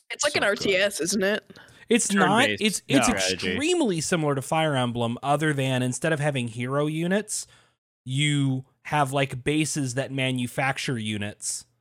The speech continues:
Speaker 3: and you have to, like, capture resource
Speaker 2: Like
Speaker 3: points to get higher
Speaker 2: troops and,
Speaker 3: income.
Speaker 2: yeah.
Speaker 3: So it's, it's kind of structured like an R T S,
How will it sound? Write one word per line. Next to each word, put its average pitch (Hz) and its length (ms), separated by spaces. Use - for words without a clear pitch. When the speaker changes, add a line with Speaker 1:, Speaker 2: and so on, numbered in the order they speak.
Speaker 3:
and 123 160
you 135 60
have 131 80
to, 135 100
like, 120 180
capture 143 460
resource 123 460
Speaker 2:
Like - 60
Speaker 3:
points 131 360
to 156 120
get 147 180
higher 131 220
Speaker 2:
troops 120 100
and, 120 100
Speaker 3:
income. 147 360
Speaker 2:
yeah. 107 400
Speaker 3:
So 190 140
it's, 190 200
it's 214 220
kind 320 320
of 214 100
structured 165 580
like 185 160
an 185 60
R 190 160
T 196 240
S, 196 400